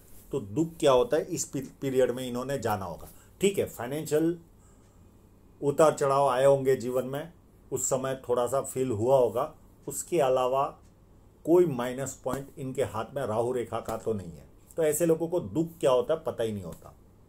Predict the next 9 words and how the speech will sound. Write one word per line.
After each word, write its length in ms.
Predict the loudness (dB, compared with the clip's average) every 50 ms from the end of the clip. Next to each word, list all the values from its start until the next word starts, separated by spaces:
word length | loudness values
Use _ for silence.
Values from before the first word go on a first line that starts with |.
| -20 -20 -20 -20 -20 -20 -20 -18 -8 -4
और 120 | 0 2 4
ऐसा 300 | 4 4 4 2 0 0
नहीं 160 | 0 0 -2
है 100 | -2 -2
कि 120 | -4 -6
इस 160 | -8 -6 -4
हाथ 180 | -4 -4 -2 -2
में 300 | -2 -2 -4 -6 -6 -8 -18 -20 -20 -20 -20 -20 -20 -20 -20 -20 -20 -20 -20 -20 -20 -20 -20 -20 -20 -20 -20 -20 -20 -20 -20 -20 -20 -16 -6 0
कोई 220 | 0 2 2 0